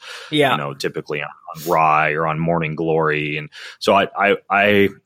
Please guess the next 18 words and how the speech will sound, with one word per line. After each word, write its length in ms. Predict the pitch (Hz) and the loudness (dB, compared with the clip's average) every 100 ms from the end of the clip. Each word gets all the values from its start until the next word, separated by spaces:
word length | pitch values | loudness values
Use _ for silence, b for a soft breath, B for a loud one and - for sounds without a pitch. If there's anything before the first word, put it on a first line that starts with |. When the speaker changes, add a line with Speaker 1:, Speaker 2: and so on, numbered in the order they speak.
| - | 0
Speaker 2:
really 300 | 123 135 135 | 4 6 6
haven't 240 | 113 85 | 4 2
looked 340 | 101 101 - | 2 0 0
too 160 | - 107 | -2 0
much 240 | 98 92 | 2 2
into 560 | 92 92 - 104 90 87 | 0 -2 0 2 4 2
what, 380 | 80 82 87 - _ B B - | 2 0 0 -4 _ B B 0
what 160 | 101 | 2
either 240 | 92 92 87 | 2 2 0
the 80 | 80 | 0
microdosing 720 | 80 92 - 127 127 139 135 | 0 0 2 4 2 0 -4
effect 480 | - 139 147 - - _ | 0 0 0 -6 -12 _
or 120 | 90 | -4
the 120 | 85 82 | -2 0
dopamine 500 | 98 95 98 95 87 | 0 0 0 -2 -2
and 100 | 82 | -4
serotonin 600 | 101 90 - 117 127 139 | 0 0 0 0 2 0
effect 480 | - 123 120 - | 0 0 0 -4